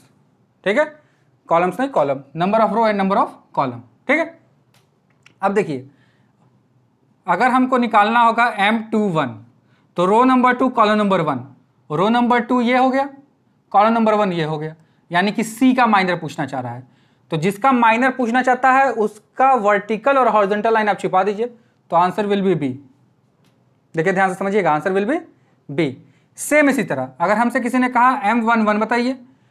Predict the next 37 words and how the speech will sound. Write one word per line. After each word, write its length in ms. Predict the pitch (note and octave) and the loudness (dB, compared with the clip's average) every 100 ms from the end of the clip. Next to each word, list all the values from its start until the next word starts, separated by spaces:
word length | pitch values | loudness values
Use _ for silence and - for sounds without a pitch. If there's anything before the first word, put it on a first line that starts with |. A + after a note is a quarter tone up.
| _ _ - | _ _ -2
तो 80 | |
रो 160 | F3 A#3 | 2 4
नंबर 220 | B3+ B3 | 4 2
वन, 160 | B3 B3 | 2 2
कॉलम 220 | A#3 A3+ | 0 0
नंबर 200 | A#3 A#3+ | 0 0
वन 240 | A#3+ B3+ - - | 0 -2 -4 -2
ए 180 | G#3 A#3 | 0 2
है, 320 | B3+ - - _ _ _ | 0 -4 -12 _ _ _
उसका 320 | F#3+ G3 - A#3+ | -4 -2 0 2
वर्टिकल 380 | A3+ A3+ A#3+ | 2 0 2
हॉरिजॉन्टल 320 | A#3+ A3+ A#3+ A#3+ | 2 2 2 2
लाइन 120 | A#3+ | 0
छिपाइए, 440 | B3 A#3+ B3+ D4 - D#3+ | -2 -2 -2 -4 -10 -4
जो 140 | G3 | 0
रिमेनिंग 360 | G#3+ G#3+ A3+ A3 | 0 0 0 0
बचता 240 | A3 A#3 | 0 0
वही 140 | G3+ G3+ | 0 0
मेरा 200 | F#3+ F3 | 2 2
आंसर 240 | D3 C#3 | 0 -6
हो 80 | C3 | -12
जाता 260 | B2+ B2 | -12 -12
है। 200 | C3+ D#3 _ _ _ _ _ - | -16 -16 _ _ _ _ _ -4
इसी 140 | G3+ | 0
तरह 160 | A3+ B3 | 2 4
अगर 140 | B3 | 4
हमसे 200 | B3 B3 | 2 2
पूछा 260 | B3 A#3+ B3 | -2 -2 -2
किसी 180 | A#3+ B3 | -2 -2
ने 100 | A#3+ G#3 | -2 0
एम 120 | A3+ | 2
वन 160 | A3 A3 | 2 0
टू 100 | C4 | 0
बताइए, 360 | C#4 C4+ C#4 C#4+ | 0 0 0 -4
तो 1400 | - - _ _ _ _ _ _ _ _ _ _ - | -10 -20 _ _ _ _ _ _ _ _ _ _ -20
छिपा 260 | A#2+ D#3+ F3+ | -12 -2 0
लीजिए, 260 | G#3+ B3 | 2 0